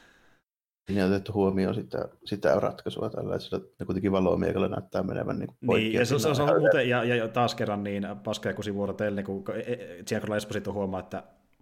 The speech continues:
Speaker 2: voi vittu, voi
Speaker 1: Se on
Speaker 2: vi-,
Speaker 1: se on muuten hyvä, miten se, tota, Esposito vetää ihan hyvin sen, kun siinä, se on semmoisella tosi itsevarmana ja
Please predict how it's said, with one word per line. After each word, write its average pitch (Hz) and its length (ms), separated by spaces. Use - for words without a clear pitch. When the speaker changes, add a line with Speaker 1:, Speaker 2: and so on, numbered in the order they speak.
Speaker 2:
voi 85 240
vittu, - 440
voi 117 380
Speaker 1:
Se 127 80
on 120 160
Speaker 2:
vi-, 139 140
Speaker 1:
se 175 100
on 170 60
muuten 147 180
hyvä, 143 260
miten 95 300
se, 101 80
tota, 95 400
Esposito 101 500
vetää 95 260
ihan 98 160
hyvin 95 220
sen, 87 120
kun 90 200
siinä, - 240
se 107 100
on 98 60
semmoisella 98 300
tosi 95 440
itsevarmana 98 800
ja 101 160